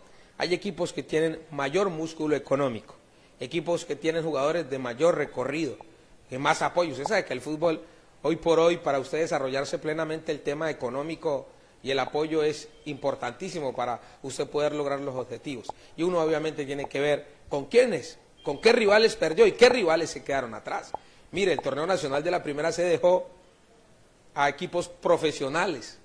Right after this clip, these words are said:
así sean los equipos B, equipos profesionales de marca, de prestigio, Atlético Nacional, Llanero Fútbol Club, Cúcuta Deportivo, Cortuluá, que fue dejado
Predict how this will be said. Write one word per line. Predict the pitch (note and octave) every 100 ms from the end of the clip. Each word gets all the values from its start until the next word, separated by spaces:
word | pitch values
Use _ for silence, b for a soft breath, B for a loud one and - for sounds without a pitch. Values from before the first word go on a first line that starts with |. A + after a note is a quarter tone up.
| -
así | C#3 F3+
sean | F#3+ A#3+
los | B3 D#3+
equipos | E3 E3+ G#3+ C3+
B, | D#3 - - - - -
equipos | - C3+ A3 C#4 C4+
profesionales | - E3+ D3+ C#3+ C#3+ G3 D#3
de | C#3
marca, | C#3+ F3+ E3+ - C3+
de | B2+
prestigio, | B2 A#2+ - G3 - - - - _ _
Atlético | B2+ B2 C#3 B2+ B2
Nacional, | A2+ - G#2+ D3 F3 - - _ _ - -
Llanero | A#2+ C#3+ C3+ C3+
Fútbol | C3 B2+ A#2
Club, | - F3+ F3 - -
Cúcuta | A3+ F#3+ F#3 D3
Deportivo, | C3 - A#2 - G#3 E3 G#2+ - - - -
Cortuluá, | F#3 E3+ - C#3+ D3 A3+ -
que | C#3
fue | B2+ D#3+
dejado | F3 E3 F3 E3+